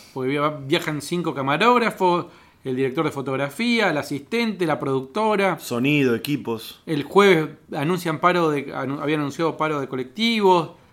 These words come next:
Speaker 1: eh, pa-, de larga distancia, o sea, vos no sabés si eso va a funcionar, si vamos a tener la gente, los hoteles.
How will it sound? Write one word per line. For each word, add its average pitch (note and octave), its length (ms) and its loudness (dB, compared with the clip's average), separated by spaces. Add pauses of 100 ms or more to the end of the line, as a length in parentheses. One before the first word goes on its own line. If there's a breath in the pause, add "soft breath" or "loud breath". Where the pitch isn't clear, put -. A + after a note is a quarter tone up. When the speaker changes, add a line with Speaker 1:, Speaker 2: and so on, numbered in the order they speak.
(140)
Speaker 1:
eh, B2 200 -4
pa-, B2+ 120 -6
de B2 80 -2
larga C#3 220 0
distancia, D#3+ 840 2
o B2 80 -4
sea, D3 140 -4
vos D3+ 180 0 (460 loud breath)
no D3 160 -2
sabés D#3+ 380 0
si D3+ 200 -4
eso C#3+ 140 -6
va C#3+ 60 -2
a C3+ 40 -6
funcionar, F3 580 -4
si D#3 120 -8
vamos D3 180 -4
a C3+ 60 -14
tener C#3+ 180 -4
la C3+ 100 -2
gente, F3+ 640 -2 (400 soft breath)
los C3+ 180 -6
hoteles. F#3 640 0